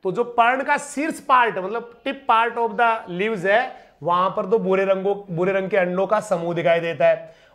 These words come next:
और जो तना, ग्रोइंग तना है, मतलब जो स्टेम जो ग्रोथ कर रहा है, उस पर कैटरपिलर, कैटरपिलर कहते हैं इसके लार्वा को, कैटरपिलर क्या होता है बेटा? अंडे से निकलने वाली जो अवस्था होती है लार्वा, उसको कैटरपिलर भी कहते हैं, कैटरपिलर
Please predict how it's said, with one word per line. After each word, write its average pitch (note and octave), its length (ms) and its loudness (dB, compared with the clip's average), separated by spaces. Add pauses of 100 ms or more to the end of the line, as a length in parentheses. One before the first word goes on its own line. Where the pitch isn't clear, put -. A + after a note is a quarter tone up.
(120)
और G#3+ 200 4
जो B3+ 180 4 (220)
तना, A3 260 4
ग्रोइंग A#3 460 2
तना A3 180 4
है, E3 240 -2
मतलब F#3 220 -6
जो G3+ 100 -4
स्टेम G#3+ 380 -2
जो G#3+ 100 0
ग्रोथ F#3+ 240 2
कर G#3 180 2
रहा G3 100 4
है, - 400 -8
उस G#3 140 -4
पर C#4 120 6
कैटरपिलर, B3+ 680 2
कैटरपिलर B3 520 0
कहते B3+ 160 0
हैं D4+ 80 -6
इसके C4 140 -6
लार्वा B3 500 6
को, - 380 -6 (600)
कैटरपिलर A3 380 2
क्या B3 120 0
होता B3+ 140 0
है C4+ 60 4
बेटा? C4 140 4
अंडे G3 320 2
से A#3 140 0
निकलने A3+ 380 -2
वाली A#3 160 4
जो A#3 100 2
अवस्था G#3+ 320 -2
होती A3 240 0
है A3+ 60 4
लार्वा, G3 320 2
उसको A3 240 -4
कैटरपिलर G3 520 -2
भी G3+ 100 -2
कहते F3+ 240 0
हैं, D#2+ 260 -12 (600)
कैटरपिलर F#3+ 640 2